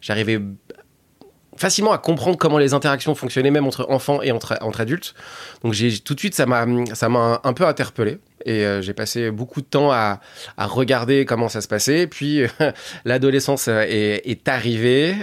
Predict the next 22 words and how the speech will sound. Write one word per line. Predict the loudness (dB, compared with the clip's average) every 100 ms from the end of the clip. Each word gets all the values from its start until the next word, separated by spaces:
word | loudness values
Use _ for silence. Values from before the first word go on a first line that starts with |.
| -2
Euh, | 2 4 4 2 2 2 2 0 -2 -4 -6 -6
euh, | -2 0 0
une | 2
adolescence | 2 2 -2 -6
un |
peu | -8
compliquée, | -8 -8 -6 -6 -8 _ -8
euh, | -8
si, | -6 -6 -6
euh, | -8 -12 -14 -14 -10
si | -6
je | -6
suis, | -2 0
euh, | 0
totalement, | 0 0 0 2 4 2
euh, | 0
transparent | -2 -2 0 0 2 4 4
avec, | 2 0
euh, | 2 4 2 0 -6 -16 -16 -14 -2
euh, | 2 2 2 2 2 0 0 -2 -2 -4 -4 -6 -8 -8 -10 -12 -10
so-, | -4 0
alors, | 0 -2